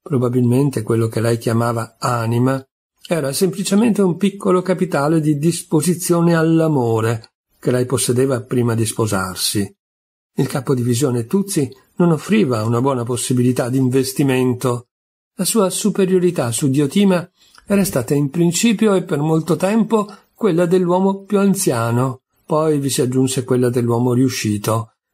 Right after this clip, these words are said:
dalle attività misteriose, che alla moglie poco rivela di sé e che guarda con benevolenza le futilità a cui ella si dedica.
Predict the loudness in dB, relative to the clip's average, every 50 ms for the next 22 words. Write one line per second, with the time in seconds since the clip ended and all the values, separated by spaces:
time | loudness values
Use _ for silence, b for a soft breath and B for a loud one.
0 | _ _ -4 -2 -2 -2 -2 0 0 0 0 0 0 0 0 0 -2 -2 -2 -2
1 | -2 -2 0 0 -2 -2 -2 -4 -6 -4 -4 -4 -6 -6 -10 _ _ _ _ _
2 | _ -4 -2 0 0 0 2 2 2 2 2 0 0 -2 -4 -4 -2 0 2 2
3 | 4 4 2 2 2 0 0 0 0 -2 0 0 0 0 -2 -4 -8 -14 _ _
4 | _ _ _ _ _ -6 -6 -2 -2 -2 -2 0 -2 -2 -4 -4 -4 -4 -4 -2
5 | -2 -2 0 0 0 0 2 0 0 0 0 2 2 0 2 2 0 0 0 0
6 | 0 -2 0 2 2 2 2 0 -2 -4 -4 -6 -8 _ _ -8 -6 -2 0 2
7 | 4 4 4 2 2 0 -2 -2 -2 -2 -2 -2 -2 -2 -2 -2 -2 -2 -2 -2
8 | 0 -2 -2 -2 -6